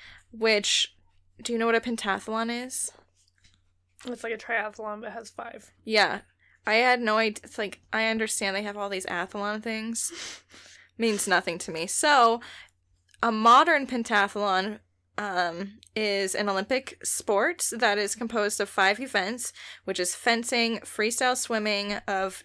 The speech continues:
Speaker 1: two hundred meters, an equestrian show jumping of fifteen jumps, and a last combined event of cross-country running for thirty-two hundred meters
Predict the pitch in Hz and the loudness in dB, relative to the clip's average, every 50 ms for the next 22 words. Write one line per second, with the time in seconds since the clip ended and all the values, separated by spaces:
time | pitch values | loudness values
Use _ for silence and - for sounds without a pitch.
0 | - - - 262 240 247 233 233 247 233 220 220 196 196 202 196 196 196 208 - | -8 -8 -6 -4 -2 -2 0 0 -2 -2 -2 -4 -4 0 0 2 2 0 -2 -6
1 | - - - - - - 214 208 208 - - 233 214 233 - - - 247 240 233 | -10 -14 -20 -18 -10 -4 -2 -2 -2 0 0 0 0 0 0 -2 -2 0 0 2
2 | 233 226 233 226 - - - - 208 196 196 - 262 277 302 269 - 240 226 214 | 0 0 0 -2 -2 0 0 2 2 2 0 0 0 -2 -2 -2 -2 -4 -2 -2
3 | 208 196 - - 196 185 - - - 262 277 226 226 208 208 214 240 233 - - | -4 -6 -4 -4 -6 -4 -4 -6 -8 -6 -6 -2 -2 -2 -2 -2 -2 -4 -4 -6
4 | - - - - - - - 226 220 214 202 202 - - 214 208 196 190 196 190 | -6 -12 -18 -18 -14 -6 -2 0 0 0 0 -2 -2 0 2 2 4 4 4 4
5 | 196 202 - - - - 240 202 208 190 226 226 247 277 302 285 240 247 226 202 | 4 2 -2 -6 -6 -6 -6 -6 -2 2 4 4 4 4 2 0 -2 -2 -2 0
6 | 208 185 190 196 - 196 190 - - - 220 302 - - - - 233 220 - - | 0 0 0 0 -2 -6 -8 -8 -4 0 0 2 2 0 -2 -4 -4 -4 -2 -2
7 | 220 214 202 247 277 269 262 226 214 220 - - 220 208 202 196 190 - - 226 | -4 -2 0 0 0 0 0 -2 -4 -4 -4 -2 0 0 0 -2 -4 -4 -2 -2
8 | 208 208 214 202 - 233 233 220 190 196 190 190 208 208 226 233 214 196 180 180 | -2 -2 -2 -4 -6 -4 -4 -4 -2 -2 -4 -4 -4 -4 -2 0 0 0 0 0
9 | 185 190 - - | -2 -2 -4 -8